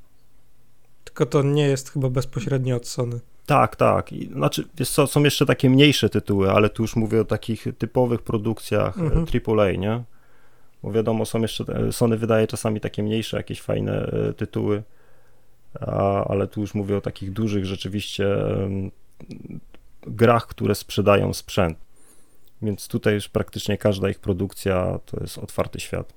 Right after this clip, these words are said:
Speaker 2: I gdzieś troszeczkę mnie to męczy, bo szczerze mówiąc, o ile właśnie w Days Gone bawiłem się świetnie, ten, ten, ten świat, o, to jest, to jest zaskakujące. Ja z-, ukończyłem fabułę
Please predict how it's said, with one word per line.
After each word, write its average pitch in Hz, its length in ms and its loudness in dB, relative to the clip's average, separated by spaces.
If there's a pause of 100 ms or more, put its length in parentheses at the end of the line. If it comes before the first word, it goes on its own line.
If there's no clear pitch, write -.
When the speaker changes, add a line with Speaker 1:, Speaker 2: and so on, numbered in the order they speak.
(1000)
Speaker 2:
I 123 40 -4
gdzieś 123 180 -4
troszeczkę - 440 -2
mnie 123 120 4
to 127 120 4
męczy, 104 400 4
bo - 200 -6
szczerze 107 340 -2
mówiąc, 107 420 -2 (460)
o 110 140 -2
ile 107 240 4
właśnie 104 280 0
w 98 60 -4
Days 107 220 2
Gone 110 400 2
bawiłem 104 380 -2
się - 120 -6
świetnie, 95 600 0
ten, - 220 -8
ten, 104 240 -2
ten 107 180 -2
świat, - 440 0
o, - 220 -8 (500)
to - 100 -6
jest, - 200 -6 (400)
to 107 100 -8
jest 101 60 -4
zaskakujące. 117 680 2
Ja 98 460 2
z-, 101 300 -12
ukończyłem 117 560 -2
fabułę 117 680 0